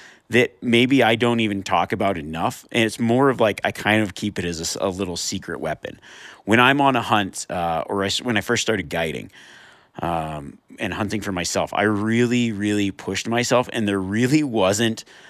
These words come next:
as you guys know, there, I mean, this is probably, we're talking maybe almost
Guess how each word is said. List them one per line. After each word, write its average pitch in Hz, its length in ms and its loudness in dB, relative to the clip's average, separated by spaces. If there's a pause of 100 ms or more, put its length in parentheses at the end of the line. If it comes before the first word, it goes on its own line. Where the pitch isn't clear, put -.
(380)
as 107 240 4
you 123 80 2
guys 113 220 4
know, 82 160 -4
there, 113 180 2 (180)
I 104 140 0
mean, 98 160 -2
this 107 140 -4
is 104 340 -4
probably, 85 460 -4
we're 90 100 -8
talking 87 320 -4
maybe 73 560 -10
almost - 540 -12